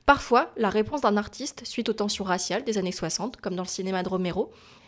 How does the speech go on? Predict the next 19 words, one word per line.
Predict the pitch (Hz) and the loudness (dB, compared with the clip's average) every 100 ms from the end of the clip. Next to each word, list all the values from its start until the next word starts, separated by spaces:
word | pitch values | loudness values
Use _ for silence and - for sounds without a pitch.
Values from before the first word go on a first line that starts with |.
| - | -2
D'autres | 247 277 330 | 0 2 0
fois | - 285 | 2 0
encore, | 277 208 214 233 | 4 6 6 2
il | 190 | -4
est | |
l'illustration | 185 214 214 214 208 190 - 214 | -2 -2 -2 -2 0 0 0 0
de | |
l'étranger | 196 196 - 185 196 214 | 0 -2 -2 0 0 0
déshumanisé | 220 208 220 208 214 170 180 | 0 2 2 2 2 -2 -4
qui | - | -6
bouleverse | 185 196 196 202 | -4 0 0 0
nos | 196 | -2
vies | 190 | -4
paisibles | 190 220 170 190 208 | 0 -2 -2 -8 -8
et | - | -10
qu'il | 180 | -8
faut | - 202 | 0 2
alors | 190 185 | 2 2
abattre. | 175 - - | -2 -6 -10